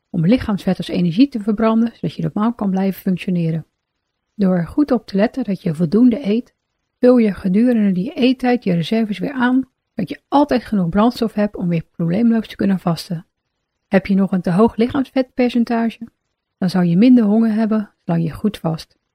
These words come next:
zodat je lichaam weet dat er meer dan genoeg brandstof is om de dag door te komen. Vasten kan je haast zien als het omgekeerde van diëten,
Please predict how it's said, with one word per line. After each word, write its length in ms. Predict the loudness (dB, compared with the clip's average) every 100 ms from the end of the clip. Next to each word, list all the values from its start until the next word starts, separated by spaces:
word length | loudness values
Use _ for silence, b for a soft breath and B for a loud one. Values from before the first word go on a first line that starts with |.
| _ _ _ -2
zodat 160 | 0
je 80 | 2
lichaam 340 | 2 2 2
weet 180 | 2 0
dat 140 | -2 -2
er 100 | 2
meer 200 | 4 2
dan 140 | 0
genoeg 220 | -2 -2
brandstof 420 | 0 0 0 -2
is 320 | -2 -4 -6 _
om 140 | 2 2
de 80 | 2
dag 200 | -2 -4
door 140 | -4
te 80 | -2
komen. 400 | -2 -2 -4 -8 _ _ _ _ _ _
Vasten 340 | -2 -2 -2 -2
kan 180 | 0 2
je 80 |
haast 220 | 2 0 2
zien 220 | 4 4
als 140 | 0
het 120 | -2
omgekeerde 580 | 4 4 4 2 2 2
van 200 | 2 0
diëten, 500 | 2 2 0 -2 -8